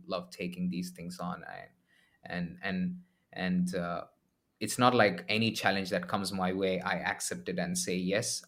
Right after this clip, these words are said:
I have also gotten better to know what challenges to say no to and what challenges to say yes to that I will enjoy, right? Um, because one can get caught up with challenges.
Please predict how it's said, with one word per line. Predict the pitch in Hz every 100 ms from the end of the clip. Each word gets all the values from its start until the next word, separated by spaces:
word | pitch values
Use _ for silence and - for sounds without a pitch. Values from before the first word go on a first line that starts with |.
| 101
I | 95
have | 95 95
also | 92 110 113 120
gotten | 107 101 - 98
better | 92 101 98 87
to | - 95
know | 98 117 127
what | 113 107 104 -
challenges | - 95 101 95 92
to | -
say | 87 92 92
no | 95 107 127
to | 131 147 151 - - -
and | 95 95
what | 104 117
challenges | - 98 98 95 95 -
to | 90
say | - 95
yes | 95 101 120 -
to | 98
that | 92 92
I | 92
will | 98 95 - _ _
enjoy, | 104 95 90 65 - _ _ _ _ _
right? | - 95 107 - -
Um, | 95 92 92 90 - -
because | 104 113 101 90 - - - -
one | 117 135
can | 131 117
get | 110 90 -
caught | - 107 104
up | 90 90 -
with | 104 95
challenges. | - 107 101 92 95 139 135 -